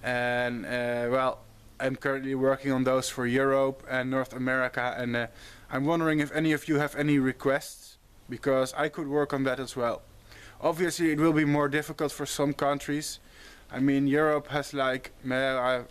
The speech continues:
from the top of my head, like, ten or twenty species of silk moth. But if you go to a country like Costa Rica, there are easily over one hundred species, some of which nothing is known. So yeah, that will be a lot harder, really.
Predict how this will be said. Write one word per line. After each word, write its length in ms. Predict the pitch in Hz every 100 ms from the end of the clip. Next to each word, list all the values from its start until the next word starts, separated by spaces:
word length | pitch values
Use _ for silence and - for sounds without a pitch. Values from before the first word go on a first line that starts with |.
| - 135
from 180 | 143
the 60 | 139
top 200 | 131 139
of 80 | 127
my 120 | 135
head, 240 | 123 135
like, 220 | 127 127 -
ten 260 | 143 135
or 100 | 123
twenty 420 | 120 143 135 135
species 380 | 135 - 143 120
of 80 | 123
silk 360 | - 131 127 143
moth. 340 | 135 135 - - - - - - -
But 240 | 120 123
if 120 | 117 147
you 60 |
go 160 | 135 143
to 160 | 131
a 60 | 147
country 420 | - 147 143 147
like 220 | 135 131
Costa 360 | - 143 - 139
Rica, 320 | 127 127 131
there 180 | 127 127
are 40 |
easily 400 | - 131 117 131
over 320 | 135 143 139 131
one 220 | 131 135
hundred 320 | 127 131 120
species, 480 | - - 127 - 147
some 180 | 151 143
of 100 | 123
which 220 | 139 -
nothing 360 | 135 139 147
is 120 | 139 131
known. 380 | 120 120 135 - - - - -
So 160 | - -
yeah, 120 | 131
that 80 | 135
will 180 | 147 147
be 100 | 147
a 80 | 139
lot 240 | 135 127
harder, 400 | 120 120 120 117
really. 360 | 113 113 113